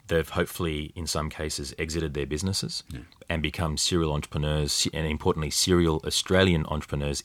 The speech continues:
Speaker 1: in Australia, helping the next generation to do the same thing. I'm hoping that we've had a whole series of success stories between startups partnering well with large organizations in
Speaker 2: Mm.
Speaker 1: Australia
Speaker 2: Mm.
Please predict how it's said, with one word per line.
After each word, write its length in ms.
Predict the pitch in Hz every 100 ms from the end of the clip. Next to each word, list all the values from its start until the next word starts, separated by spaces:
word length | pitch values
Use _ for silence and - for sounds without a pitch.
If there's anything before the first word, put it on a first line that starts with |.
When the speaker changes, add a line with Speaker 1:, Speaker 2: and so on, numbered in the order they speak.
| -
Speaker 1:
in 140 | 82
Australia, 540 | 76 - 73 73 87 120 - - - _ _
helping 320 | - 85 87
the 80 | 78
next 220 | 80 85
generation 580 | - 76 73 76 - 76
to 80 | 78
do 120 | 78
the 100 | 73
same 220 | - 71 67
thing. 320 | 76 71 135 _ _ - - - - _ _ _ _ -
I'm 140 | 95 90
hoping 380 | 98 92 85 82
that 480 | 80 76 - - - _ _ -
we've 220 | 92 73
had 220 | 85 85
a 80 | -
whole 640 | - 101 92 90 85 80
series 500 | - - 85 80 76
of 320 | 76 73 - - -
success 760 | - 82 - 92 85 - - _
stories 680 | - - 92 101 78 67 82
between 400 | - 82 85 78
startups 500 | - 82 78 76 - -
partnering 540 | - 87 80 78 73
well 380 | 76 78 73 69 82
with 440 | 80 76 - - -
large 300 | 78 78 76
organizations 580 | 76 73 76 76 - 73
in 60 |
Speaker 2:
Mm. 40 | 76
Speaker 1:
Australia 540 | 71 73 71 76 123
Speaker 2:
Mm. 380 | 76 80 78 78